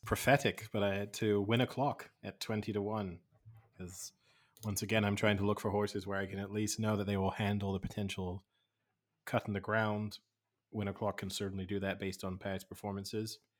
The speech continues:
At twenty to one, I think very good each way value. Again, I'd stay away if, if it's like today and the rain stays away for <laughs> large parts of the day. But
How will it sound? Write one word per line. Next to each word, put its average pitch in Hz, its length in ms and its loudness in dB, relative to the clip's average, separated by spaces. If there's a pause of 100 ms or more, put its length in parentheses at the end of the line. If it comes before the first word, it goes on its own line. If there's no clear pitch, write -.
(260)
At - 120 -20
twenty 98 260 -4
to 95 100 -6
one, 95 380 -4
I 104 40 -16
think 98 240 -14
very 92 240 -2
good 92 160 -6
each 90 200 -8
way 87 100 -4
value. 87 460 -4 (520)
Again, 90 200 -6
I'd 87 160 -6
stay - 240 -4
away 87 360 -4
if, - 260 -14 (260)
if 98 180 -8
it's - 160 -8
like 90 160 -4
today 90 320 -2
and 85 140 -4
the 82 60 -8
rain 87 400 -4 (560)
stays 90 300 0
away 92 240 -2
for 120 140 -6
<laughs> 98 80 -2
large 95 220 -2
parts 101 220 0
of - 40 -16
the 95 80 -2
day. 98 280 0 (760)
But - 440 -8